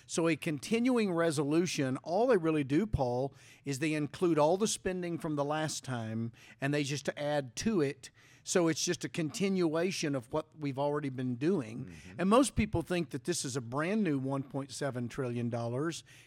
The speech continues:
Speaker 1: It's actually not. This is a continuing resolution. So they don't ever do a budget anymore.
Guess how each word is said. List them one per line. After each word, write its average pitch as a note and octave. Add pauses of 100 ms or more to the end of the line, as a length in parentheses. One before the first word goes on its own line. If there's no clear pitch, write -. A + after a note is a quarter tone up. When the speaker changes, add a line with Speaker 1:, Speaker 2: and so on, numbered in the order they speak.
Speaker 1:
It's D3
actually D3+
not. D#3
This D3
is D#3
a D#3+
continuing F#3+
resolution. D#3
So E3
they F3
don't A3+
ever A#3
do G#3
a F#3+
budget G#3
anymore. C3+